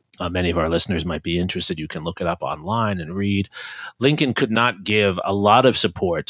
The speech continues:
to the Republicans in Mexico 'cause he was fighting a civil war here, but he did where he could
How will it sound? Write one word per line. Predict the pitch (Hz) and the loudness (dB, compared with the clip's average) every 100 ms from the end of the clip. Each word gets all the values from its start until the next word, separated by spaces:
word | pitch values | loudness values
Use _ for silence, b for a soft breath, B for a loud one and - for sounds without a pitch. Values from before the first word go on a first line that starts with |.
| - | -4
to | - | 0
the | 92 | 2
Republicans | 90 190 - - 90 85 | 2 0 -4 -4 -6 -4
in | |
Mexico | 87 - 107 101 | -4 -2 0 0
'cause | - 85 | 0 -2
he | 95 | -4
was | 80 - | -4 -6
fighting | 80 78 76 | -6 -8 -8
a | 76 | -6
civil | - 82 76 | -4 -6 -14
war | 71 67 | -14 -8
here, | 135 156 104 - B B | -2 0 0 -2 B B
but | - | 0
he | 120 | 2
did | 117 160 123 | 4 4 4
where | 113 101 | 2 2
he | 104 | 0
could | - 78 | -2 -4